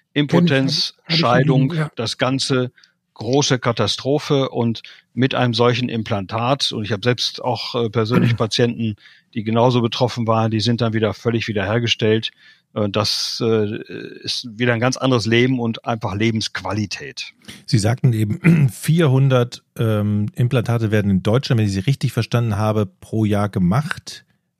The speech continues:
Speaker 3: Ähm, das heißt, man kriegt es auch nicht an jeder Ecke.
Speaker 2: Man sollte das auch nicht an jeder Ecke kriegen. Auch da gelten die, ja, so Mindestzahlen. Was man oft macht, macht man auch besser. Es gibt
Speaker 3: Mhm.
Speaker 2: Zentren, die das machen, die das sehr, sehr gut machen, die,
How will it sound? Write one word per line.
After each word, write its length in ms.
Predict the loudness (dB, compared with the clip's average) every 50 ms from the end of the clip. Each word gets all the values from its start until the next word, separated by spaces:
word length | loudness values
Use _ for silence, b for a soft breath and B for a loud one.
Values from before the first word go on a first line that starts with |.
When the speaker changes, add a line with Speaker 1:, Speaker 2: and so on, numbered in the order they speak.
| _ -4
Speaker 3:
Ähm, 600 | 0 0 2 2 2 2 2 2 2 0 -2 _ -8
das 180 | -8 -4 0
heißt, 300 | 0 0 0 -2 _ -18 _ _ _ _ _ _ _ -2
man 160 | -2 -2 -2
kriegt 280 | 0 -4 -4 -2 _ -6
es 160 | -6 -4 -4
auch 200 | -6 -6 0 0
nicht 180 | 0 0 2
an 120 | 2 2 4
jeder 280 | 4 4 2 2 0
Ecke. 300 | 0 -6 0 0 0 0 0 _ _ _ _ _ _
Speaker 2:
Man 360 | -6 -4 -2 -2 -4 -6 -8 _ _ _
sollte 500 | -6 -6 -4 -2 0 0 2 2 2 0
das 200 | 0 0 0 0
auch 140 | -2 0 0
nicht 180 | -2 0 0
an 100 | 0 0
jeder 260 | 0 0 0 0 0
Ecke 220 | -2 -4 _ -6 -8
kriegen. 640 | -6 -6 -2 0 0 0 2 0 0 0 -2 -4 -8
Auch 280 | -10 -6 -6 -6 -6 -6
da 400 | _ -2 0 2 2 2 2 0 0 -6 -16 _
gelten 420 | 0 2 2 2 0 _ -4 -2 -2
die, 300 | 0 0 0 -2 -2 -4 B B B B B B B _ -4
ja, 220 | -2 0 0 0
so 120 | 0 0
Mindestzahlen. 680 | -2 0 0 2 2 2 0 0 2 2 2 2 2 0
Was 160 | -2 -2 -2
man 160 | -6 -8 -8 _ _
oft 420 | -4 -4 -4 -4 -10 -12 -14 -6 -2
macht, 460 | 2 2 2 2 0 -4 -8 -8 -6
macht 240 | -4 -4 -4 -4 _
man 120 | -6 -4 -4
auch 120 | -6 -8
besser. 460 | _ _ -2 0 0 0 0 0 0 -2
Es 160 | -2 -4 -4
gibt 200 | -4 -4 2 4
Speaker 3:
Mhm. 320 | 4 6 6 4 2 0 B B B B B
Speaker 2:
Zentren, 580 | -6 0 0 2 2 0 0 -2 -2 -2 -2
die 100 | -2 0 0
das 280 | 0 0 0 -2 0
machen, 300 | 0 0 0 0 -2 -2
die 80 | 0 2
das 200 | 0 0 0 0
sehr, 200 | 0 0 0 2
sehr 200 | 2 0 -2 -2
gut 240 | -2 -6 -6 -2 2
machen, 340 | 0 2 2 2 -2 -2
die, 300 | 0 0 0 0 0 0